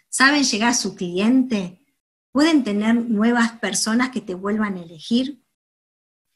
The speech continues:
Entonces creemos que es el, a través del servicio que nos da la oportunidad de diferenciarnos y de mejorar esa experiencia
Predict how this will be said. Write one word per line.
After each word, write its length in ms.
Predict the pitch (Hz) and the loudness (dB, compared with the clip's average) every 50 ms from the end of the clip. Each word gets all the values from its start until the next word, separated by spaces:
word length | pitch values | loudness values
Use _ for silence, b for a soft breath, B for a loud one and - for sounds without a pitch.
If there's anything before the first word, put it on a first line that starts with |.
| _ _ _ _ - | _ _ _ _ -4
Entonces 280 | 320 359 392 415 370 - | -2 0 0 0 0 0
creemos 400 | - 247 277 311 339 349 349 359 359 | 0 2 2 4 4 4 2 2 0
que 300 | - 285 277 302 294 - - | -2 -2 0 -2 -2 -4 -4
es 320 | - 359 330 - - - - | -2 -2 -2 -2 -4 -4 -2
el, 180 | 240 233 226 - | 0 0 0 0
a 120 | 247 226 - | -4 -6 -4
través 340 | - 220 226 277 311 311 | -2 0 0 2 0 0
del 140 | - 320 285 | 0 0 -2
servicio 880 | - - 277 262 262 285 285 311 277 254 - - 214 202 214 226 226 - | 0 0 0 0 2 4 4 4 4 4 2 0 -2 -2 -2 -2 -4 -6
que 80 | - | -6
nos 140 | 196 202 202 | -4 -2 0
da 80 | 226 254 | 0 2
la 100 | 269 262 | 0 0
oportunidad 720 | 233 - 220 214 208 202 - 202 202 202 214 220 226 226 | -2 -2 -4 -4 -4 -6 -8 -8 -6 -4 0 2 2 2
de 60 | 220 | 0
diferenciarnos 1120 | 214 208 - - 180 175 175 180 175 160 - - 180 165 160 156 156 156 156 156 151 - _ _ _ _ _ _ _ _ | 0 -4 -8 -8 -10 -10 -10 -10 -10 -10 -10 -10 -10 -10 -10 -10 -10 -12 -12 -14 -16 -20 _ _ _ _ _ _ _ _
y 140 | - 240 | 0 2
de 120 | 240 269 277 | 2 4 4
mejorar 540 | 294 311 - - 330 320 330 339 339 339 - | 4 4 2 2 4 4 4 4 2 0 -2
esa 240 | - 277 294 285 320 | -2 0 0 0 0
experiencia 1160 | 320 320 - - - 254 254 262 269 285 269 247 240 240 226 - 254 247 240 - 262 - - | -2 -4 -6 -4 0 0 2 2 4 2 2 2 2 2 0 0 0 0 0 -2 -2 -6 -14